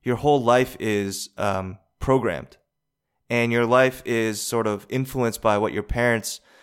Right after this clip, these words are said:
will do to influence the authority figures around you, like your teachers and administrators and everything. And it continues your whole life.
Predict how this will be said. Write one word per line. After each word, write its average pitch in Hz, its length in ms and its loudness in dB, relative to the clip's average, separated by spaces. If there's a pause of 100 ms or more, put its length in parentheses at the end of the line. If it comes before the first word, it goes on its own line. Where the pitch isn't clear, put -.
(120)
will 113 140 0
do 110 380 0
to 107 280 -8
influence 110 540 -4
the 107 140 0
authority 113 420 2
figures 104 340 -4
around 104 320 0
you, 80 80 -6
like 85 160 -8
your 90 140 -8 (240)
teachers 110 500 -2
and 104 140 -2
administrators 104 640 -2
and 101 100 -6
everything. 92 400 -6 (460)
And 131 100 -2
it 139 60 0
continues 151 480 0
your 135 100 2
whole 165 200 2
life. 113 400 0